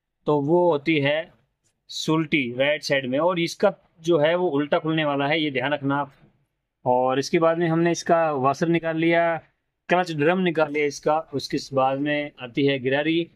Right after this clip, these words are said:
जो कि थोड़ी घसी हुई है और लेकिन चल जाएगी, तो इसको भी हम side में रखते हैं। इसके बाद में आता है bearing, बेरिंग भी हमें साइड में रखना है। इसके बाद में जो काम है हमारा, पेचकस की मदद से हम ऐसे निकाल लिया इसको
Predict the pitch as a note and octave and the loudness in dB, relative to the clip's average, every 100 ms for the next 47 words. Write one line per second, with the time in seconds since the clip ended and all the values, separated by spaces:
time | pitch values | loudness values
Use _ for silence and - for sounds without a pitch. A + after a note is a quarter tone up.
0 | _ - C3+ D3+ D3+ D#3+ F3+ C#3 C3+ D3+ | _ -4 -2 0 2 2 2 0 0 0
1 | D#3+ D#3+ D#3 F3 _ _ _ _ C#3+ C#3+ | 0 2 0 -2 _ _ _ _ 0 2
2 | C#3+ D3 D#3 D3+ F3 D3+ C3+ C3+ F3 - | 2 0 0 0 0 2 0 0 -4 -10
3 | _ _ _ D3+ C#3+ F3+ F3 E3 D3+ D#3 | _ _ _ -2 0 0 0 0 0 0
4 | E3 D3+ D#3+ F3 D3+ - E3 E3 F#3 F3+ | 0 -2 -2 -2 -2 -2 0 0 -2 -2
5 | F#3+ F#3 D#3+ D3 D#3+ F3+ - _ _ - | 0 0 0 0 0 -4 -10 _ _ -4
6 | C3+ D#3+ F#3 F3+ E3+ E3 D#3 E3 E3 D#3+ | -2 0 2 2 0 0 0 0 -2 -2
7 | F3+ F#3 _ _ - - A3 F#3 D3+ E3+ | -4 -8 _ _ -8 -4 -2 0 2 2
8 | G3+ F#3+ F3 C#3+ E3+ D3+ D3 C3+ C3 C#3+ | -2 -2 -4 -4 -4 -2 -2 -2 -2 -4
9 | E3 _ - F3 E3+ G#3 - A3 F#3+ F#3+ | -6 _ -8 -6 -4 -4 -2 0 0 0
10 | E3 F#3+ F#3+ F3 F#3 E3 E3 F3 F3+ F3 | 0 0 0 0 0 2 2 0 0 -2
11 | - F3 | 0 -2